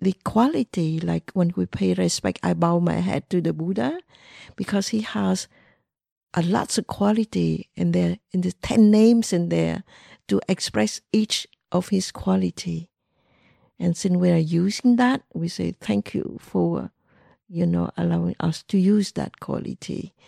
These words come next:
And you can be one of any quality in there and try to work toward that.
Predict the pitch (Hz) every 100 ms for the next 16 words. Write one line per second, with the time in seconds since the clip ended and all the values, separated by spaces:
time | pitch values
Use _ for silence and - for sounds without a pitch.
0 | - - - 175 170 190 190 170 170 208
1 | 233 151 185 - _ _ _ _ _ 165
2 | 170 180 156 _ _ _ _ 185 202 -
3 | - 180 165 - 170 151 143 - _ _
4 | _ 180 165 160 165 160 - 175 190 190
5 | 185 170 190 220 - - 123 - -